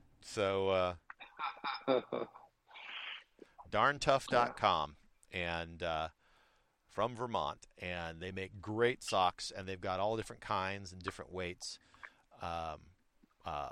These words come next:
Speaker 1: they're actually one of the ones that if you're, like, a, a, a hiker, they're, this is one that, uh, like, all the hikers say, "These are the best socks ever." And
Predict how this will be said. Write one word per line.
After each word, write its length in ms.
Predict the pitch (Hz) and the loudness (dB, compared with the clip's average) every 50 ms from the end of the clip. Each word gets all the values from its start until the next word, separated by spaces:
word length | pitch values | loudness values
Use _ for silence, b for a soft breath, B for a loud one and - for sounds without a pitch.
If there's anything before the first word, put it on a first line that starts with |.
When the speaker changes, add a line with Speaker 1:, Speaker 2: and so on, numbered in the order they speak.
| - - | -12 -10
Speaker 1:
they're 360 | - 104 110 110 113 110 110 117 | -4 0 2 4 4 2 4 6
actually 400 | 123 127 127 - - 110 107 104 | 6 6 6 4 0 -2 -2 -2
one 180 | 98 104 110 | -2 -2 -2
of 60 | 110 | -2
the 60 | 104 101 | -2 -2
ones 300 | 101 104 104 104 95 95 | -2 -2 -4 -4 -8 -8
that 200 | 95 95 95 - | -8 -8 -8 -8
if 180 | 123 104 90 - | -10 -12 -10 -8
you're, 100 | 104 98 | -8 -6
like, 220 | 92 92 95 90 | -4 -6 -6 -4
a, 580 | 95 87 87 85 80 78 - 90 82 80 80 80 | -4 -6 -4 -4 -6 -6 -6 -6 -6 -6 -6 -8
a, 40 | 82 | -8
a 20 | 90 | -2
hiker, 460 | - 110 120 120 - - 143 143 147 _ b b b b b b b b b b b _ - - - - | 4 6 6 6 4 2 -6 -6 -6 _ b b b b b b b b b b b _ -20 -20 -8 0
they're, 240 | - 110 104 107 110 | 2 2 4 2 2
this 220 | 95 104 104 - 101 | -2 -4 -6 -6 -6
is 100 | 92 90 | -6 -4
one 180 | 98 101 95 95 | -4 -4 -4 -4
that, 100 | 95 - | -6 -8
uh, 100 | 101 95 | -8 -8
like, 220 | 85 82 95 95 - | -6 -6 -6 -6 -2
all 160 | 107 110 104 | 0 0 0
the 100 | 92 98 | 0 2
hikers 360 | 92 104 101 95 - 87 80 - | 2 2 2 2 0 -8 -10 -8
say, 160 | - 92 85 | -8 -8 -8
"These 200 | 80 92 87 85 | -8 -10 -10 -12
are 20 | 87 | -12
the 80 | 80 | -12
best 240 | 78 92 87 - - | -10 -10 -8 -8 -8
socks 280 | - 90 78 78 - - | -6 -6 -8 -8 -8 -10
ever." 300 | 87 82 76 - 104 - - | -10 -10 -10 -12 -14 -14 -12
And 280 | 98 87 82 80 78 | -12 -12 -10 -12 -12